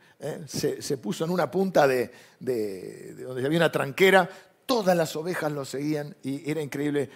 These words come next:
poder verlo. Digo esto porque quizá hoy si tuviéramos que contar, voy a contar una de las parábolas rápidamente, la parábola del buen samaritano.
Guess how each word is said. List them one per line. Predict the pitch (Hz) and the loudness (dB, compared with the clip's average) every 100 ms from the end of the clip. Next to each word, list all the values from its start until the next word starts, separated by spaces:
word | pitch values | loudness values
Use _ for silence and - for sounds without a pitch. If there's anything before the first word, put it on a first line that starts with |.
| - _ | -18 _
poder | - 143 135 | 0 4 4
verlo. | 127 113 120 | 2 0 -6
Digo | 175 240 226 | -2 2 4
esto | 226 208 | 6 4
porque | 156 147 147 | 4 -2 -4
quizá | 156 - 196 | -4 4 6
hoy | 196 | 6
si | 185 139 | 4 -2
tuviéramos | 147 165 156 139 | -2 0 -2 -4
que | 143 | -6
contar, | 135 127 165 143 - - _ | -6 4 4 4 0 -20 _
voy | 196 226 | 6 6
a | |
contar | 196 180 208 196 - - _ - | 6 8 8 8 2 -14 _ 0
una | 196 | 6
de | 180 | 8
las | 147 | 8
parábolas | 165 165 190 175 151 | 8 10 10 8 10
rápidamente, | 214 196 151 143 160 147 135 147 - - | 8 8 6 4 4 2 0 0 -2 -2
la | 151 170 | 8 8
parábola | 180 196 202 185 | 10 8 8 6
del | 160 147 | 4 6
buen | 190 202 175 | 6 6 4
samaritano. | 180 151 135 143 135 139 90 95 | 4 4 4 2 2 2 2 -6